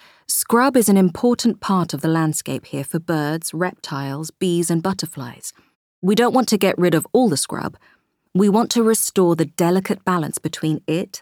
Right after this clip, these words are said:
and the ancient chalk grassland." Many chalk grassland species are entirely dependent upon the rare convergence of geology, topography, ecology,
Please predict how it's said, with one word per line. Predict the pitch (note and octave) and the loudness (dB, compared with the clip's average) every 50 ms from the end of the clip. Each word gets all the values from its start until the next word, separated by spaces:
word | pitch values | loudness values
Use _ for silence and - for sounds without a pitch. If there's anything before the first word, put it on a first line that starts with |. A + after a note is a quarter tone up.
| _ _ _ | _ _ _
and | - D#3 D#3 D#3 | -4 -4 -2 -2
the | D#3 D#3 - _ | -4 -6 -6 _
ancient | - E3 G3+ G#3 - - - G#3 G3 - | -2 0 0 0 -2 -2 -4 -4 -4 -4
chalk | - - F#3 F#3 F#3 - - - - | -4 -4 -2 -2 -2 -4 -8 -10 -8
grassland." | - D#3+ D3 C#3 C#3+ - - A2 G#2+ - - - _ _ _ _ _ _ _ _ _ _ _ _ _ _ _ _ _ _ | -6 -4 -4 -4 -6 -8 -10 -12 -14 -16 -18 -20 _ _ _ _ _ _ _ _ _ _ _ _ _ _ _ _ _ _
Many | B3 C4+ D#4+ C#4+ A3 | 2 4 4 4 2
chalk | - - G3+ F3+ - - | 2 2 2 0 2 0
grassland | E3+ D#3+ D3+ D3 - - D3 D3 | 0 0 0 -2 -4 -4 -6 -6
species | - - - F#3 F3 D#3+ - - C#3+ C#3+ - - - - | -6 -4 -4 -4 -4 -4 -4 -6 -8 -8 -10 -10 -6 -4
are | D#3+ D#3 | -2 0
entirely | E3 E3 D#3 - - - A#3+ B3+ A#3 G3 F3 E3+ | 0 0 -2 -4 -4 -2 0 0 2 2 0 0
dependent | E3 D#3+ - - A3 A3+ F#3+ D3 C3 - - _ | -2 -4 -2 0 0 0 0 -2 -4 -8 -10 _
upon | - - - E3+ E3+ E3 | -14 -8 -4 -2 0 0
the | E3 D#3 | 0 -2
rare | D3 C#3+ E3+ F#3 F#3+ F#3+ F#3+ G3 | -2 -2 -2 0 0 0 0 -2
convergence | F#3+ - G3 F3+ - E3 D#3+ D#3 D#3 - D#3+ C#3+ - | -2 -2 -2 -2 0 0 -2 -2 -2 -2 -4 -4 -4
of | - C3+ - | -8 -8 -6
geology, | - - D#3+ E3+ F3+ F#3 F3+ F3 - F#3+ F3 F3 F3 F3 | -2 0 0 2 2 0 0 -2 -2 -4 -2 -2 -4 -6
topography, | - - D3+ - - E3+ E3 E3 - D#3+ - - F3 E3+ D#3+ D#3+ D#3+ E3 - _ _ _ _ _ _ _ | -6 -8 -10 -6 -4 -4 -4 -2 -4 -6 -4 -4 -2 -2 0 -2 -2 -4 -8 _ _ _ _ _ _ _
ecology, | A3+ A3+ - - G3+ G3 G3 F#3+ F#3+ - G3 G3 G3 G3 | -2 -2 0 0 0 2 2 0 0 0 2 2 2 0